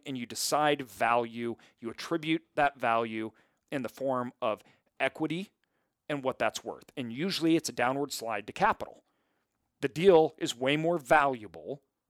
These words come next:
right, than the capital because we can go find somebody to fund it. So he, you know, we got a percentage.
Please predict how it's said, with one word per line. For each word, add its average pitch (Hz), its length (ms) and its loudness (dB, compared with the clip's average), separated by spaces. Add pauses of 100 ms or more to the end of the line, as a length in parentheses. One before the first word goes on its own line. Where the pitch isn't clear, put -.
right, 110 280 -4 (320)
than 123 140 0
the 120 60 -8
capital 120 540 -6 (340)
because 139 180 -8
we 156 60 -8
can 143 120 -8
go 139 80 -2
find 139 400 -4
somebody 120 300 -6
to - 60 -16
fund 90 280 -12
it. - 140 -20 (260)
So 135 160 -4
he, 131 340 -6
you 147 100 -8
know, 113 100 -2
we 120 80 -8
got 135 140 4
a - 20 -8
percentage. 160 640 0